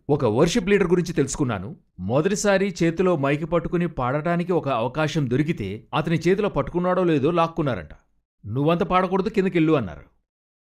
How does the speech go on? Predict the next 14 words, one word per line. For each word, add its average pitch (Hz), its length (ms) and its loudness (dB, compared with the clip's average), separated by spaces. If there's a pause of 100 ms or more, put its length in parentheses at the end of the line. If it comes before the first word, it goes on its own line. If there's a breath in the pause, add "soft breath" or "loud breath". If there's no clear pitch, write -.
(160)
ఆ 120 100 0
విధంగా 147 320 2
జరిగినప్పుడు 208 540 2
ఆ 170 140 4
రోజు 202 240 4
ఆ 175 100 2
మనిషి 170 300 -2
ఎంత 147 140 0
బాధపడి 175 380 2
ఉంటాడు, 160 400 0 (600)
ఎంత 143 220 -2
వేదన 156 300 2
పడి 170 160 0
ఉంటాడు. 156 300 -6